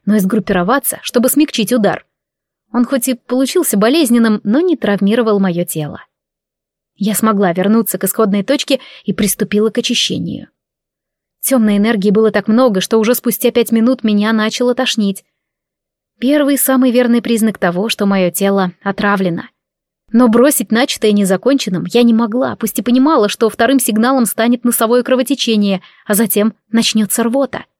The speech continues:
Я упорно накладывала печати, вливала собственную магию и шептала заклинания. Всё получится, я справлюсь, выдержу.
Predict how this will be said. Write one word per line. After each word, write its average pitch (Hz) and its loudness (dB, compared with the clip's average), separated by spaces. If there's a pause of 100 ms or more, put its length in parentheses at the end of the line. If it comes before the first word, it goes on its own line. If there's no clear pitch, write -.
(640)
Я 240 2
упорно 214 2
накладывала 208 0
печати, - -8 (320)
вливала 240 4
собственную 254 0
магию 208 0
и - 0
шептала 208 -2
заклинания. 226 -2 (600)
Всё - -8
получится, 202 -4
я 220 2
справлюсь, 190 -2
выдержу. 196 0